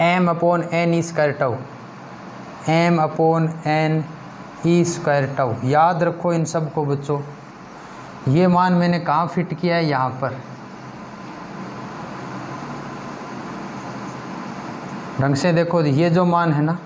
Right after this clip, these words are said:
ये इस रो का है, इसको बोलते हैं रो। ठीक, एल और ए, जितना तार की लंबाई ज़्यादा होगी, प्रतिरोध उसका उतना ही ज़्यादा होगा।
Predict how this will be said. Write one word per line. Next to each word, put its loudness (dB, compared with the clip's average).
ये 6
इस 0
रो 4
का 2
है, -4
इसको 2
बोलते 4
हैं 4
रो। 4
ठीक, 4
एल 6
और 4
ए, 4
जितना 4
तार 4
की 0
लंबाई 2
ज़्यादा 2
होगी, 2
प्रतिरोध 0
उसका -2
उतना 0
ही 2
ज़्यादा 2
होगा। -2